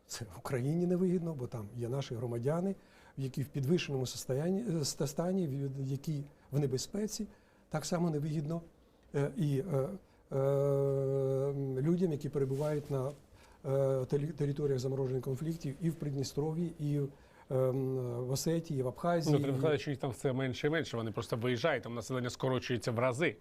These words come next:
Speaker 2: А це
Speaker 1: Ну,
Speaker 2: теж
Speaker 1: так.
Speaker 2: результат таких конфліктів.
Speaker 1: <clears throat> Це, е, це теж ми маємо передбачати і, м, робити ті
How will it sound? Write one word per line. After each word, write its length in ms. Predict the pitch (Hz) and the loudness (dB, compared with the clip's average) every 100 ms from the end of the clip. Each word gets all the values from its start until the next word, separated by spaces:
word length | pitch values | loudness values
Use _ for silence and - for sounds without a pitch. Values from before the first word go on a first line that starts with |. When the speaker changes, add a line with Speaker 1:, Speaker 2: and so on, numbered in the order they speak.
| - - | -14 -12
Speaker 2:
А 60 | - | -2
це 140 | - | 2
Speaker 1:
Ну, 60 | 180 | 4
Speaker 2:
теж 120 | 156 | 4
Speaker 1:
так. 80 | 143 | 4
Speaker 2:
результат 380 | 117 113 104 - | 2 0 -2 -4
таких 220 | - - | -10 -8
конфліктів. 360 | 110 101 190 190 143 - | -8 0 4 4 0 -8
Speaker 1:
<clears throat> 220 | - - | -20 -12
Це, 180 | - 165 - - _ _ | -2 -2 -2 -16 _ _
е, 160 | 170 147 214 | 2 2 -2
це 160 | - | 0
теж 300 | - 240 214 185 | 2 2 2 0
ми 120 | 170 | 2
маємо 320 | 170 170 151 | 2 2 0
передбачати 720 | 143 147 143 139 - 123 120 160 | 0 0 0 -2 0 -2 -2 -2
і, 140 | 165 151 185 | -2 0 0
м, 200 | 156 143 | 0 2
робити 580 | 135 151 165 151 143 139 - | 2 2 0 0 -2 -4 -16
ті 260 | - 175 | 0 0